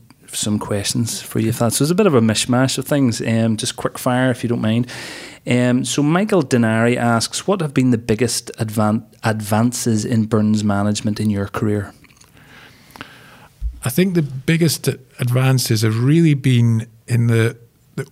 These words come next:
Speaker 2: overall application of an aggressive multidisciplinary approach to removing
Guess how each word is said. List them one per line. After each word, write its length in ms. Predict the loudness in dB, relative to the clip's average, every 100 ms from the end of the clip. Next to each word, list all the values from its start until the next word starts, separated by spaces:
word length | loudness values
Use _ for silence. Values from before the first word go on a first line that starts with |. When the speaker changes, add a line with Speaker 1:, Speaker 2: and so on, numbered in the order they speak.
| 0
Speaker 2:
overall 880 | 4 4 4 2 4 2 0 -4 _ -6
application 1080 | -6 -4 -6 -4 0 2 0 0 0 -2 -8 _
of 380 | -2 0 0 0
an 420 | 2 2 0 -2 -6 _ _
aggressive 920 | -4 0 0 0 0 2 2 -2 -10 -20 _ -20 _ -2
multidisciplinary 1120 | 0 2 0 -2 -2 -2 -2 0 0 0 0
approach 880 | -2 -6 0 2 2 0 -8 -12 -10 -6
to 380 | 0 0 0 -4 -14 -20 -20 -20 _
removing 960 | -2 2 4 4 4 4 2 2 2